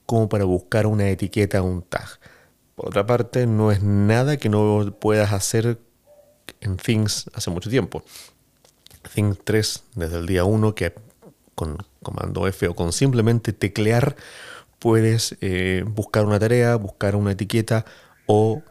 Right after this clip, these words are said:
moverte por alguna de las vistas que tiene. Con la diferencia que en Things solo puedes usar Things como Things fue pensado para que se usara. O sea, no, no puedes personalizar Things a través de perspectivas o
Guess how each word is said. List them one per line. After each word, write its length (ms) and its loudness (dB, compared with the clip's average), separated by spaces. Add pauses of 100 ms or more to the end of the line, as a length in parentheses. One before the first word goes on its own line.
moverte 580 2
por 140 -2
alguna 300 -2
de 60 -2
las 140 -8
vistas 380 -6
que 120 -8
tiene. 260 -12
Con 120 -2
la 60 2
diferencia 500 2
que 100 -4
en 120 -2
Things 380 -2 (720)
solo 260 4
puedes 180 4
usar 240 4
Things 340 0
como 240 -2
Things 280 0
fue 160 -2
pensado 400 0
para 160 0
que 80 0
se 100 -4
usara. 280 -2
O 20 -6
sea, 160 -4
no, 300 0
no 280 -2
puedes 320 0 (140)
personalizar 800 -2 (260)
Things 300 -2 (340)
a 80 -8
través 320 -2
de 80 -4
perspectivas 680 -4 (120)
o 220 -4